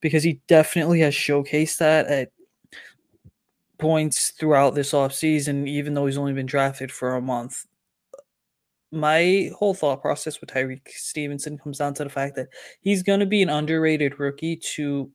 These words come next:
watch. And quite frankly, I mean, looking ahead here, he does make the cornerback room expendable because if he comes in and plays at a high level, then you're looking at a situation where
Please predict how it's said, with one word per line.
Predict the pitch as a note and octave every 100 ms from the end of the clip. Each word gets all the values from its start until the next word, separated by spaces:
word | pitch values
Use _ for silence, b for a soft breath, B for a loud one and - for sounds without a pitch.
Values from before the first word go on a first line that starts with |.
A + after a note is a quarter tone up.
| D#3
watch. | C#3+ C3+ C3 D#3+ - -
And | D#3 D3 D3
quite | C#3 F3+ F3
frankly, | - G3 F#3 E3+ D3
I |
mean, | D3 C#3+ C#3+ _ _
looking | D#3 D3 D3
ahead | C3 E3+ F3+
here, | E3+ C#3+ C3 C3 - B B B B
he | F3+
does | D#3+ G3 F#3
make | E3+ F3 F3
the | D#3
cornerback | - E3+ D#3 C#3+ C3+ C3+
room | D3+ C3+
expendable | - - C#3+ C#3 A#2+ G2
because | - B2+ C#3
if | C#3
he | E3+
comes | - G3 F#3+
in | F3 E3+
and | E3 C#3+
plays | D3+ D3
at | D3+
a | C3
high | C#3 C#3+
level, | C3 B2 C3 C3
then | C#3
you're | C#3 C#3+
looking | C#3+ D3+ D3
at |
a | C#3
situation | - C#3 D3 C#3+ C#3+ - C#3+
where | C3